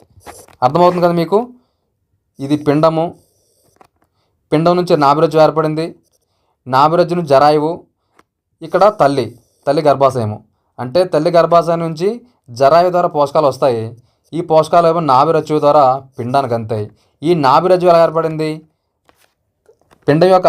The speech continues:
ఆహార నాళం నుంచి ఒక పొరలో బయటకు వస్తుంది, అది అలింద కాడ, అలింద కాడ ప్లస్ ఉల్బ మడతలు, తర్వాత సొనసంచి ఈ మూడు పొరలతో ఏర్పడేదే ఆ నాభిరజ్జువు అంటాము.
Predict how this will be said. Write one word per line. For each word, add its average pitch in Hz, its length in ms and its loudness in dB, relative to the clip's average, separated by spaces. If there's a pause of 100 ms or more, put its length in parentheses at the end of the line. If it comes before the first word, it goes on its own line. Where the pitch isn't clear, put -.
ఆహార 165 260 2
నాళం 165 220 2
నుంచి 165 220 -6 (720)
ఒక 131 120 -2 (100)
పొరలో 156 240 4 (120)
బయటకు 147 260 0
వస్తుంది, 160 260 -6 (180)
అది 143 120 -2 (120)
అలింద 151 240 -2 (100)
కాడ, 139 200 4 (1800)
అలింద 165 320 2
కాడ 160 180 6 (120)
ప్లస్ 196 260 -2 (480)
ఉల్బ 143 260 -4 (120)
మడతలు, 147 340 2 (1080)
తర్వాత 151 300 4 (160)
సొనసంచి 123 460 -4 (420)
ఈ 156 120 -6 (120)
మూడు 190 340 2
పొరలతో 185 340 2
ఏర్పడేదే 165 440 0 (240)
ఆ 131 140 -6
నాభిరజ్జువు 135 440 0
అంటాము. 131 280 0